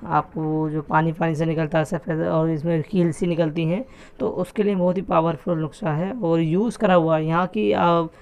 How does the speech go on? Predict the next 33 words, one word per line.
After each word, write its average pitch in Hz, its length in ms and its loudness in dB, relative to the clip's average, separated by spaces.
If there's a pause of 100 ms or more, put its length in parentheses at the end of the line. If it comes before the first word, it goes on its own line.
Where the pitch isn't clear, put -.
(360)
आपको 175 280 2
बता 175 200 2
दूँ 170 140 -2
कि 185 200 0
मैंने 180 280 4
भी 196 180 2
उसको 190 220 0
यूज़ 175 340 0
करा 165 220 2
है 180 260 0
और 165 340 0
मुझे 160 400 -2
जो 160 120 0
है 156 140 0
उसमें 160 320 -4
अच्छा 156 380 -4
लाभ 156 240 2
मिला 160 260 0
है। 185 200 -2 (560)
तो 190 100 2
दोस्तों 165 420 4 (140)
आप 165 240 2
उसको 170 220 -4
यूज़ 165 300 0
करिए 208 340 4 (520)
और 160 600 -2 (220)
मैं 170 120 -2
आपको 156 260 0
बताने 151 320 -2
जा 160 160 2
रहा 165 100 2
हूँ 180 300 0 (460)
जो 165 200 4